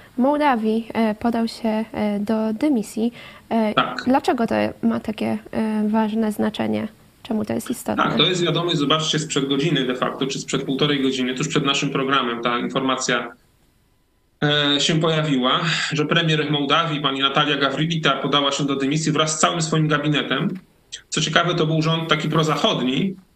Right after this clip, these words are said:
Speaker 2: em, który, no, Mołdawia to jest biedny kraj, który był bardzo uzależniony, czy jest dalej uzależniony od, e, rosyjskich węglowodorów.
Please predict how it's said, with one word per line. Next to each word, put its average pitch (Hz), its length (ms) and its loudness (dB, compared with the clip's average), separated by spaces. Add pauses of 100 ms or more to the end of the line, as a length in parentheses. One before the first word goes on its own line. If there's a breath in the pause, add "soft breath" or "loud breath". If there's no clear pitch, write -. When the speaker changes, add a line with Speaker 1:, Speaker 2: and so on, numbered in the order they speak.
(140)
Speaker 2:
em, 139 880 2
który, 156 440 2 (480)
no, 156 100 -4
Mołdawia 180 480 0
to 185 100 0
jest 156 220 -2
biedny 160 360 0
kraj, 135 340 0
który 135 200 -4
był 135 120 -2
bardzo 156 340 0
uzależniony, 147 640 0
czy 139 160 -4
jest 185 180 0
dalej 156 240 2
uzależniony 139 640 0
od, 127 160 -4
e, 127 40 -2
rosyjskich 139 640 -2
węglowodorów. 160 680 0